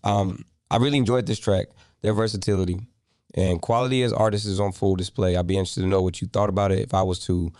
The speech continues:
give this track a rating out of ten, I would give this track a rating of nine out of ten, which is a really solid rating. Let me know what rating you would have given this track. So thank you for listening, and, um, I hope to have you back here soon. Don't forget to follow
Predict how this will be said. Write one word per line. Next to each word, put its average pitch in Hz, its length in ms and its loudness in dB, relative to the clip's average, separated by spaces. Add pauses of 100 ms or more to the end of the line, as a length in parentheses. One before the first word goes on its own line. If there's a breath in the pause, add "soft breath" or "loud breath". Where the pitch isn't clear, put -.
(220 loud breath)
give 95 200 0
this 92 160 0
track 101 280 0
a 90 60 0
rating 101 240 2
out 95 100 0
of 85 60 -4
ten, 110 340 2
I 98 80 2
would 90 180 0
give 90 220 0
this 95 180 0
track 98 300 0 (300)
a 92 140 0
rating 95 260 2
of 92 80 2
nine 95 240 0
out 98 120 2
of 95 80 0
ten, 110 340 2 (300 loud breath)
which 98 200 0
is 90 280 0
a 92 100 2
really 87 540 2 (360)
solid 90 400 -2
rating. 87 320 -2 (140)
Let 135 80 0
me 127 140 2
know 117 380 0 (140)
what 110 180 0
rating 117 340 0
you 113 160 2
would 104 100 2
have 90 80 0
given 104 200 0
this 98 120 0
track. 87 280 -2 (360)
So 90 60 -2
thank 113 240 0
you 120 60 0
for 113 100 0
listening, 117 460 0 (340 soft breath)
and, 98 220 2
um, 95 400 2 (640)
I 98 60 2
hope 101 120 0
to 104 100 2
have 104 140 2
you 98 80 0
back 95 220 0
here 98 160 2
soon. 90 360 -2
Don't 101 180 0
forget 95 280 -2
to 101 60 -4
follow 98 460 0